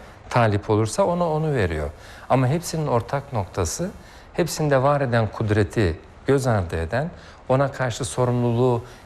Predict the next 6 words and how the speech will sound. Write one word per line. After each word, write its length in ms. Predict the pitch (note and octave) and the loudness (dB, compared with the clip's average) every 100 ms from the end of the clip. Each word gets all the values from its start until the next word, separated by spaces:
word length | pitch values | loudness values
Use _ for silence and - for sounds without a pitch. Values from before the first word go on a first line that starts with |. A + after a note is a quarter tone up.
| - | -4
ihmal 520 | B2 G#2 A#2 B2+ B2 A2+ | 0 2 4 4 4 0
etmeye, 640 | G2 - F2+ E2 F2 A#2+ F#3+ G#2+ | -4 -4 -4 -2 -2 -4 -4 0
görmezden 600 | G#2+ G#2 G2+ G#2 G#2+ F2 | 2 2 0 0 -2 -2
gelmeye 540 | D#2+ D#2 D#2 A#2 E3+ - - - - | -4 -4 -2 -2 -4 -8 -20 -20 -2
ve 80 | C#3+ | 0
hayatı 720 | B2 C#3+ C#3+ C3+ - F3 F#3 | 2 2 2 0 -2 0 -2